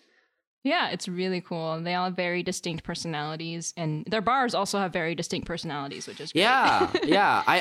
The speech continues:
Speaker 2: I thought a
Speaker 1: Yeah.
Speaker 2: lot of, um, a lot of really good work goes into background and, like, setting.
Speaker 1: Mm-hmm.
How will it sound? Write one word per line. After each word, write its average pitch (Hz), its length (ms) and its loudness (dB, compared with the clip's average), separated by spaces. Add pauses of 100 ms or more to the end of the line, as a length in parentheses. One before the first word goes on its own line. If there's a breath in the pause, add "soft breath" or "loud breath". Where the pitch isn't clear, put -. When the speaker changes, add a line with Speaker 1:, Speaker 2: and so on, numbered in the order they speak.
Speaker 2:
I 190 40 4
thought 247 160 6
a 247 60 6
Speaker 1:
Yeah. 208 60 6
Speaker 2:
lot 180 140 6
of, 196 180 4
um, 131 340 6
a - 60 2
lot 160 160 6
of 202 100 4
really 151 220 6
good 139 200 2
work 117 320 2
goes 98 280 2
into 95 760 -2
background 104 720 2
and, 95 220 -2
like, 85 320 -4
setting. 98 460 4
Speaker 1:
Mm-hmm. 208 260 2